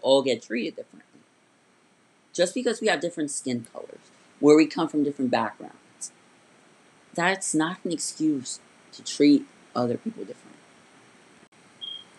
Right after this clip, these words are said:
And also, hurting people, murdering people is unacceptable. No human should hurt another human, no matter how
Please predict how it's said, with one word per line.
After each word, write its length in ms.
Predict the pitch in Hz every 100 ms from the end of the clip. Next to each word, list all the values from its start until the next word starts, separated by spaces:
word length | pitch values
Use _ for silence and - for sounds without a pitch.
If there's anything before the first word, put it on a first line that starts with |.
| - -
And 100 | -
also, 540 | 135 147 - 143 139 135 _ _ _ _ _ _ _ _ _ _ _ _ _ - -
hurting 380 | 175 170 233 240
people, 500 | - 139 - 107 95 _ - -
murdering 1040 | 147 156 175 190 196 170 156 139 131 117
people 440 | 113 113 110 101 87 _ _ _ _ _ _ _
is 260 | 131 123 113 -
unacceptable. 1120 | 139 143 135 123 123 - 123 117 113 - 98 _ _ _ _ _ _ _
No 420 | 147 170 180 185
human 600 | 143 165 160 139 123 107 _
should 300 | - 135 127
hurt 280 | 135 139 -
another 420 | 131 127 127 135
human, 420 | 127 104 107 104 - _ _ _
no 120 | 139
matter 380 | 139 151 143 - -
how 400 | 147 151 160